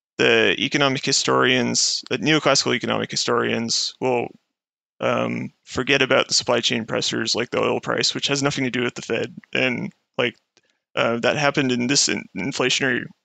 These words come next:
when oil prices were up to, like, one ten during our current inflationary crisis, this exact debate, debate was taking place again.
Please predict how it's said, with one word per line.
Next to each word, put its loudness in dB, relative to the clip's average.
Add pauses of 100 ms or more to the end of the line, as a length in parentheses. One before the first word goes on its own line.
(580)
when 2
oil 6
prices 2
were 2
up -2
to, -2
like, -2
one 0
ten 0 (300)
during 2
our 2
current 4 (460)
inflationary 0
crisis, 0
this 2
exact 2
debate, 2 (220)
debate 2
was -4 (280)
taking -2
place 0 (500)
again. 0